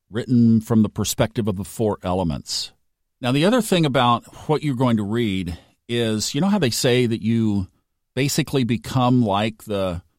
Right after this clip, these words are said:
five people you spend the most time with? That is so true, and it's true here too.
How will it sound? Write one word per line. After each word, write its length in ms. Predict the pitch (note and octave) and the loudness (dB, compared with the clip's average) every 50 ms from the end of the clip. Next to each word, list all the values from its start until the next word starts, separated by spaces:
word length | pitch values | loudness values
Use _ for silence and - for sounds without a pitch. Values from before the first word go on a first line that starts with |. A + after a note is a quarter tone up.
| _ _ _ _ | _ _ _ _
five 480 | _ - C3 A#2+ A#2+ A#2+ A#2+ A#2+ - - | _ 0 2 2 4 2 2 0 -4 -4
people 380 | - C3 B2 A2+ A#2+ A#2 A#2 | -2 -2 -2 -2 -2 -2 0
you 120 | A2 G#2+ G2+ | 0 0 -2
spend 440 | - - - - A#2 G#2+ A2+ A2 | -2 -4 -2 0 2 2 4 4
the 60 | A2 G#2+ | 4 2
most 280 | G#2 G#2 G#2 - - | 2 2 0 -2 -4
time 260 | - G#2 G2 G#2 G#2 | -4 -2 0 0 0
with? 360 | G#2 G#2 G#2+ A2 A2+ - - _ _ _ _ _ _ _ _ _ _ _ _ | 0 0 -2 -4 -6 -8 -14 _ _ _ _ _ _ _ _ _ _ _ _
That 160 | - B2 B2+ | -2 -2 0
is 140 | A2 F#2 D#2 | 0 -2 -2
so 300 | - - - D3 B2+ C3 | -4 -2 0 0 0 0
true, 360 | A2+ - - B2+ A#2+ A2+ A2 | -2 -4 -4 -2 -2 -2 -2
and 160 | F#2+ F2 G2 F#2 | -2 -2 -2 -4
it's 140 | E2+ - | -4 -6
true 260 | - - - C#3 B2+ A2+ | -8 -4 -2 0 0 0
here 220 | G2+ G#2 F#2 D#2+ | 0 -2 -4 -4
too. 320 | - - F#2 D2 G#1+ G1+ | -6 -6 -8 -8 -8 -10